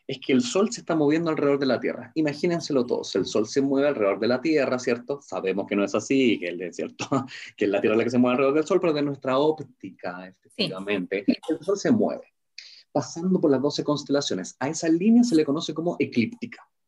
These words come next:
Speaker 1: uno, ¿cierto? Y a su vez, la misma Tierra tiene otro satélite o astro que gira también, que es la Luna.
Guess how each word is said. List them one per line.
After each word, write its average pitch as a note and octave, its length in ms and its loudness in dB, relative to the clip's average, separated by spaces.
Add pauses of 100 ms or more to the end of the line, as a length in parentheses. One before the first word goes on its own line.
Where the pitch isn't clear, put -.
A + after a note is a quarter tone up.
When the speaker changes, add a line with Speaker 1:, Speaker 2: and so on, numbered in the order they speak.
Speaker 1:
uno, A#2 340 2 (180)
¿cierto? - 540 -8 (380)
Y A#2 80 2
a A#2 40 2
su G3 200 2
vez, - 380 0
la G#2 140 0
misma D3+ 320 2
Tierra D3 300 2
tiene G#2+ 320 0
otro D#3 320 2
satélite G#2 800 -2
o G2 180 2
astro C3 360 -4
que B2+ 100 -2
gira A2+ 540 -4 (120)
también, G2 360 -4
que A#2 100 -2
es A#2 80 -4
la C#3+ 80 2
Luna. G#2 400 2